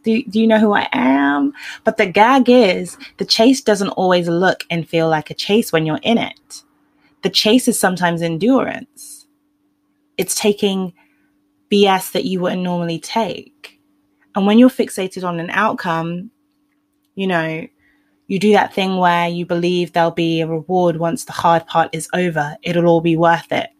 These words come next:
And the reward being a relationship with the object of your affection. When you're chasing or forcing anything, it's a clear indicator that you've lost sight of your own self-worth. You're craving affection, regard, love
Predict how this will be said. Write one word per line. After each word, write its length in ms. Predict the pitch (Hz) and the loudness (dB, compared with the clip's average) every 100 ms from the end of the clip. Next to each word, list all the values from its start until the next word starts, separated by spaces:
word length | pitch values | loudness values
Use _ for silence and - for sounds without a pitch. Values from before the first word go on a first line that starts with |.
| _ _ _ _ _ | _ _ _ _ _
And 120 | 180 | 0
the 100 | 175 | 6
reward 380 | 170 170 170 170 | 6 6 6 4
being 240 | 165 165 160 | 2 0 0
a 40 | |
relationship 540 | 160 160 - 165 165 | 0 -2 -4 -4 -4
with 120 | 156 160 | -4 -6
the 100 | 165 | -6
object 320 | 156 - - | -6 -8 -8
of 80 | 160 | -4
your 160 | 156 | -4
affection. 720 | 151 185 - - 254 262 170 - _ _ _ _ _ _ _ _ _ _ _ _ _ _ _ _ _ _ _ _ - - - _ _ - | 0 -2 -2 -6 -8 -8 -12 -20 _ _ _ _ _ _ _ _ _ _ _ _ _ _ _ _ _ _ _ _ -18 -16 -18 _ _ 2
When 140 | 208 | 4
you're 80 | 196 | 4
chasing 840 | - - 240 - 226 220 220 214 | 2 4 4 4 2 4 4 2
or 120 | 165 | 0
forcing 520 | - - 269 269 196 | 0 4 4 4 0
anything, 720 | 175 165 160 170 165 165 160 165 - - - | 0 -2 -2 -4 -4 -4 -6 -10 -18 -12 -6
it's 220 | 190 - | -6 -6
a 60 | - | -8
clear 320 | - 226 233 | 2 4 4
indicator 640 | - 208 196 190 175 170 175 | 2 0 0 0 0 0 -2
that 120 | - | -2
you've 180 | 170 165 | -2 -2
lost 220 | 165 - | -2 0
sight 260 | 165 156 | -2 -2
of 100 | - | -2
your 200 | 156 156 | -2 0
own 180 | 156 156 | 0 -2
self-worth. 600 | 151 160 151 - - - - _ _ _ _ _ - | -2 -2 -2 -4 -4 -4 -8 _ _ _ _ _ -8
You're 100 | 160 | -6
craving 400 | - 190 185 180 | 0 2 2 0
affection, 560 | 175 175 - - 160 | 0 -2 -2 -6 -6
regard, 560 | 160 156 196 175 160 160 | -6 -2 2 4 2 0
love 480 | 180 185 170 165 | 2 4 4 2